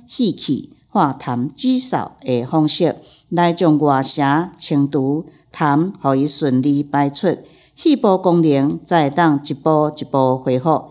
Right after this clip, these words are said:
另外，搁再搭配无共款的病症，做中药上的加减，配合适合的饮食以及运动来加速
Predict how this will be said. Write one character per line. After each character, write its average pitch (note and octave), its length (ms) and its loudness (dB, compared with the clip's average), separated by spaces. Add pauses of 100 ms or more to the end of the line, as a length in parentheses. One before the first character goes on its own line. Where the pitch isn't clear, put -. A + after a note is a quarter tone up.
(340)
另 F#3+ 200 2
外， F#3+ 340 0 (180)
搁 F3+ 100 -2
再 E3+ 320 2
搭 D#3+ 360 2
配 D3+ 280 -2 (100)
无 D#3+ 120 2
共 D3+ 200 2
款 A#3 300 0
的 D3+ 140 -2
病 C3+ 360 -2
症， B2+ 300 -2 (260)
做 E3+ 320 2
中 D#3 320 2
药 B2 220 0
上 D3 440 0
的 B2 280 -2 (100)
加 C3 140 -2
减， G#3+ 320 0 (560)
配 D4 180 0
合 B3 280 -2
适 - 240 0
合 F3+ 220 -2
的 C3 220 -2
饮 G3+ 260 0
食 F#3 320 0 (120)
以 E3+ 120 0
及 D#3+ 300 0
运 C3 200 2
动 D3+ 440 0
来 C3+ 320 -2
加 B2+ 320 -4
速 - 260 0